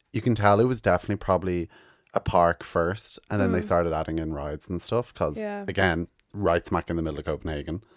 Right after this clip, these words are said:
Speaker 1: Like, I'm talking
Speaker 2: Is that the one that's the oldest
Speaker 1: Yeah.
Speaker 2: theme park?
Speaker 1: Yeah.
Speaker 2: We were at that too.
Speaker 1: It's really nice. You guys go on
Speaker 2: Yeah.
Speaker 1: all the rides and stuff?
Speaker 2: Yeah, well,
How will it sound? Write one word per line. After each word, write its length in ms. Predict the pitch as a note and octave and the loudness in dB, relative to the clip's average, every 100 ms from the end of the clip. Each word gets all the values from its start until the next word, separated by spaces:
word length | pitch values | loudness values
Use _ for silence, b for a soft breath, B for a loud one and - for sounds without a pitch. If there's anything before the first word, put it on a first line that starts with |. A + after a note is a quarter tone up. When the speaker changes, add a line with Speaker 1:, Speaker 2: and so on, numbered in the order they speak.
| b b b b b - | b b b b b -2
Speaker 1:
Like, 140 | F2 | 0
I'm 140 | F2 | 0
talking 520 | F2 E2 - E2+ D#2 - | 2 2 2 0 -2 -4
Speaker 2:
Is 120 | A#3 A3 | -2 0
that 180 | B3 - A#3+ - | 0 -4 -20 -8
the 100 | B3 | -4
one 140 | A#3+ | -2
that's 220 | A3 G#3+ | -4 -8
the 120 | - - | -8 -6
oldest 540 | F#3 F#3+ A#3 - - | -4 -6 -8 -12 2
Speaker 1:
Yeah. 240 | G2+ C#3 | 4 4
Speaker 2:
theme 200 | - A#3 | 2 -6
park? 160 | G#3+ - _ _ | -10 -14 _ _
Speaker 1:
Yeah. 160 | - A#3+ | 0 4
Speaker 2:
We 60 | F#4+ | 6
were 80 | G#4+ | 6
at 120 | G#4 | 6
that 160 | G#4+ | 2
too. 460 | G#4 G#4 A4+ C#4+ G#3 | 2 4 4 4 2
Speaker 1:
It's 220 | A#2+ - | 0 0
really 400 | B2+ D3 E3+ F3 | 4 8 10 10
nice. 500 | E3+ F#3 G#3+ D3+ G2+ | 10 10 10 8 6
You 140 | C4 E4 | 4 8
guys 160 | F3 - | 8 10
go 100 | E3+ | 10
on 60 | |
Speaker 2:
Yeah. 60 | D#3+ | 10
Speaker 1:
all 60 | |
the 80 | C#3 | 10
rides 280 | G#2+ G2+ A2+ | 8 8 4
and 100 | C#3 | 0
stuff? 360 | - D2+ - _ _ _ | 2 0 -2 _ _ _
Speaker 2:
Yeah, 280 | A3 C4 G#3+ | 4 6 6
well, 420 | A3+ A3+ G#3 - | 6 4 4 -2